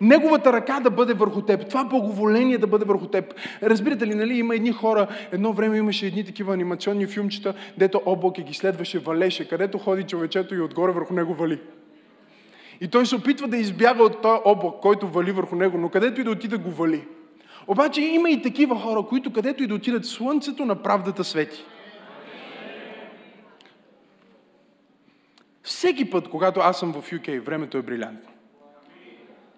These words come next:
А слънцето на правдата свети върху тебе. Дори не съм се молил за това. Просто Бог знае, че мраза мрачно време. Кажи: „Благоволение.“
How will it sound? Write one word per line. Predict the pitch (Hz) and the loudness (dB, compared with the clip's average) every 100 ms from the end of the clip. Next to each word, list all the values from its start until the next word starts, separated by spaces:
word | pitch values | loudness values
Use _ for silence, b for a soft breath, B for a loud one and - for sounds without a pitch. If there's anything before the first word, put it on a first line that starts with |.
| - _ _ _ - _ _ _ _ _ _ _ _ _ _ | -20 _ _ _ -20 _ _ _ _ _ _ _ _ _ _
А | - | -18
слънцето | 208 - 370 370 302 | -12 -2 0 0 0
на | 190 | -2
правдата | - 196 202 - | 2 2 2 -6
свети | - 202 117 | -8 -8 -6
върху | 127 - | -12 -14
тебе. | - - - _ b b b b b b b 165 | -20 -20 -20 _ b b b b b b b -4
Дори | 208 285 | 4 4
не | 339 | 4
съм | 233 311 311 | 2 0 0
се | 330 | 2
молил | 277 311 302 | 2 2 0
за | 202 151 | -2 -6
това. | 151 135 | -6 -6
Просто | 247 285 226 | -4 -4 -4
Бог | 185 233 | -6 -6
знае, | 202 220 233 214 | -4 -2 -2 -2
че | 202 | -4
мраза | 180 175 202 214 208 | -4 0 0 0 -2
мрачно | 190 180 175 165 | -2 -2 -4 -10
време. | 147 139 110 - _ _ _ _ _ _ _ _ _ _ _ _ _ _ _ _ _ _ _ _ _ _ _ _ _ _ _ _ _ _ _ _ _ _ _ _ _ - | -10 -10 -12 -20 _ _ _ _ _ _ _ _ _ _ _ _ _ _ _ _ _ _ _ _ _ _ _ _ _ _ _ _ _ _ _ _ _ _ _ _ _ -16
Кажи: | 120 127 | -12 -8
„Благоволение.“ | 120 120 120 117 107 - | -8 -8 -10 -12 -14 -20